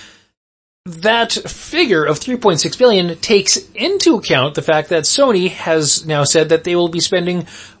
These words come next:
one point two billion on incentives to retain Bungie staff after this transaction takes place,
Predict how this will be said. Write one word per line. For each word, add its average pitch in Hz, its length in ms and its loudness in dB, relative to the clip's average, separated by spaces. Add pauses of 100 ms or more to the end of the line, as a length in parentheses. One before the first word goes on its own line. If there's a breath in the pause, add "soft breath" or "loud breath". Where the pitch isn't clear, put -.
(140)
one 220 440 2
point 196 300 0
two 254 180 0
billion 160 360 2
on 151 200 -2
incentives 170 560 0
to 185 160 -2
retain 180 340 -2
Bungie 170 540 -2
staff 180 680 -2 (200)
after 190 360 0
this 202 220 2
transaction 147 600 -2
takes 165 260 -2
place, - 500 0